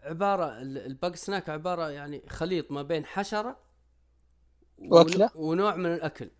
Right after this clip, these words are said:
Speaker 2: أوه، أوه، الله. <laughs> كنت أحسبها كذا من الاسم بس. أيوة.
Speaker 1: تمام.
Speaker 2: وش
Speaker 1: ف-،
Speaker 2: تصيدهم،
Speaker 1: مو-
Speaker 2: تصيدهم وتاكلهم ولا وش؟
Speaker 1: آه،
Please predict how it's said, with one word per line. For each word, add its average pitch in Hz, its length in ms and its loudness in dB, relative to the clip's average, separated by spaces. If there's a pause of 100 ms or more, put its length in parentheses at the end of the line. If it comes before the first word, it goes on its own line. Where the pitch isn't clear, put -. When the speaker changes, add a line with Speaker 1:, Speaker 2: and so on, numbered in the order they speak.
(960)
Speaker 2:
أوه، 196 220 8
أوه، 254 380 10
الله. 285 240 0 (280)
<laughs> - 200 -16
كنت - 180 -14
أحسبها 226 460 4
كذا 190 260 2
من 170 160 4
الاسم 170 520 0
بس. 175 180 6 (760)
أيوة. 180 320 10 (920)
Speaker 1:
تمام. 147 400 -4 (100)
Speaker 2:
وش 208 60 0
Speaker 1:
ف-، 214 120 2
Speaker 2:
تصيدهم، 226 280 10
Speaker 1:
مو- 233 100 8
Speaker 2:
تصيدهم 208 380 6
وتاكلهم 220 560 8
ولا 170 160 0
وش؟ 165 200 -4 (720)
Speaker 1:
آه، 127 500 -8